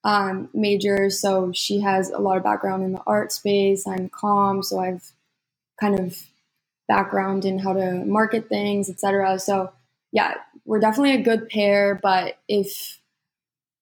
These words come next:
you're considering working with a friend, you definitely have to kind of check the personalities. I don't think that, I mean, if both of us had really strong personalities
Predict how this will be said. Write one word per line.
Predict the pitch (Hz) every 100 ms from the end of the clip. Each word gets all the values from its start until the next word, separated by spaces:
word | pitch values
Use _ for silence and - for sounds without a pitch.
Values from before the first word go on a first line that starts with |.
| _ _ _ -
you're | 208 208
considering | 214 202 208 196 190 190 190 190 -
working | 190 185 196 190
with | 190
a |
friend, | 185 196 196 185 180 - -
you | 208
definitely | 196 190 196 196
have | 190
to | 190
kind | 190 185
of | 180
check | - 190 185 -
the | 202
personalities. | - 190 196 208 214 226 240 262 277
I | 240 202
don't | 196 202 -
think | 214 226
that, | 233 214 190 - _ _ _ _ 185
I |
mean, | 247 240
if | 233 -
both | 233 226
of | 254
us | 277 294 294
had | - 233 202 190
really | 208 214 214
strong | - - 202 196 202
personalities | 202 202 202 185 185 190 208 233 254 262 - -